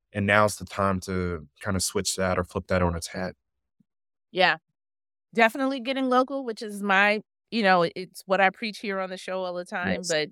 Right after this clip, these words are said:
Speaker 2: you know, my, my mantra of getting engaged and getting involved, because it doesn't matter,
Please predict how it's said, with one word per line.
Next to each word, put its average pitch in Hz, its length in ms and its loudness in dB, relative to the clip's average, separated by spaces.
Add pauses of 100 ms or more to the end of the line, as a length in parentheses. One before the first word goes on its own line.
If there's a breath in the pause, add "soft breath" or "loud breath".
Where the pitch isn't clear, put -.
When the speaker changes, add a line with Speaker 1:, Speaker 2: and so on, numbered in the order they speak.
Speaker 2:
you 180 120 -8
know, 151 180 -4
my, 147 340 -2
my 165 200 -4
mantra 156 760 -2
of 151 300 0 (480)
getting 165 120 -20 (260)
engaged 165 420 0
and 156 140 -8
getting 160 260 -2
involved, 156 720 0
because 156 300 -8
it 156 80 -10
doesn't 165 300 2
matter, 156 500 2